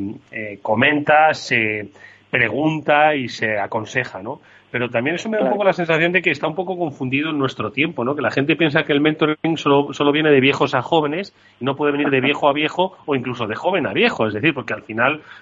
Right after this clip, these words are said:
Speaker 1: hablar de Bitcoin o hablar de criptomonedas, ¿no? Bueno, pues seguro que hay viejos que saben mucho de esto, ¿no? <laughs> Pero es, hay menos viejos,
Speaker 2: No.
Speaker 1: ¿no?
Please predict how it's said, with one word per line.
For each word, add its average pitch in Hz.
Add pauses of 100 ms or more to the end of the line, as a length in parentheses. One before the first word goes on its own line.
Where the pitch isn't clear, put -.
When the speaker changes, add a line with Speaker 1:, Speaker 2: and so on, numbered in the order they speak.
Speaker 1:
hablar 120
de 147
Bitcoin 165 (300)
o 113
hablar 120
de 147
criptomonedas, 147
¿no? 165
Bueno, 165
pues 127 (100)
seguro 110
que 123
hay 127
viejos 135
que 135
saben 147
mucho 151
de 120
esto, 110
¿no? 110
<laughs> -
Pero 147
es, -
hay 139
menos 170
viejos, 156
Speaker 2:
No. 175
Speaker 1:
¿no? 175